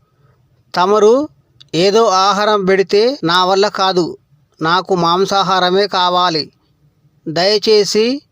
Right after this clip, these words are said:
ఆ పావురాన్ని వదిలిపెట్టు" అని అడిగింది. "సరే, నీకు మాంసాహారమే తెప్పిస్తాను, కానీ ఈ పావురాన్ని మాత్రం వదులు, దాన్ని కాపాడతానని మాట కూడా ఇచ్చాను.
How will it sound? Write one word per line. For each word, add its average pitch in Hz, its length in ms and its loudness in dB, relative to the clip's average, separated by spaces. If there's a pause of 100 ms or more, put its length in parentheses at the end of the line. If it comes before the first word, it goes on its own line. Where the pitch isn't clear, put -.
(440)
ఆ 175 140 0
పావురాన్ని 202 640 2
వదిలిపెట్టు" 185 800 0 (340)
అని 190 160 0
అడిగింది. 185 720 0
"సరే, 202 480 -2 (580)
నీకు 196 260 0
మాంసాహారమే 208 800 0
తెప్పిస్తాను, 190 800 -2 (920)
కానీ 196 560 2 (520)
ఈ 175 100 0
పావురాన్ని 202 640 2
మాత్రం 190 460 0
వదులు, 180 420 2 (120)
దాన్ని 185 320 0
కాపాడతానని 190 1080 0 (680)
మాట 180 240 -2
కూడా 196 360 0
ఇచ్చాను. 185 580 0